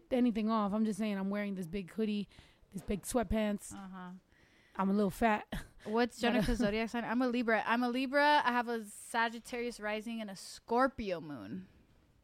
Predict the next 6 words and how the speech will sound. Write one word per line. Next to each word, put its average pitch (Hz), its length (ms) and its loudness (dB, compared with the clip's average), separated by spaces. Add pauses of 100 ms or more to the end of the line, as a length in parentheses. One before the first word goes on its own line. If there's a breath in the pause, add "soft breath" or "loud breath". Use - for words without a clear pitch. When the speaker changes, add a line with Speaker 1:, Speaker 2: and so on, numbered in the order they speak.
(440)
Speaker 1:
Nice. 269 800 -6
Speaker 2:
Yeah. 180 360 -12 (300)
Speaker 1:
Scorpio 302 400 6
moon. 254 540 6
Speaker 2:
Yep. 185 220 -8 (800)
Speaker 1:
Wow. 214 600 2